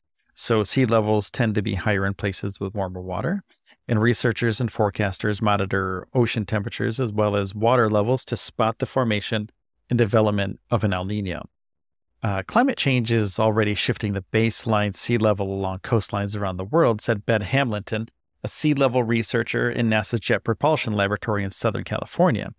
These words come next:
and lead of the agency's Sea Level Change Science team.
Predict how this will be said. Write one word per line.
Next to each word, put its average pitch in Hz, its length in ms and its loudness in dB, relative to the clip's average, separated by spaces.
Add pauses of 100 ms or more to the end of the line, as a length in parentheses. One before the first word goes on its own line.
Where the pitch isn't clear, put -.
(300)
and 117 200 4
lead 139 180 4
of 131 100 0
the 123 140 -2
agency's 110 500 -2
Sea - 220 -2
Level 107 300 0
Change 104 440 -2
Science 98 520 -2
team. 50 340 -12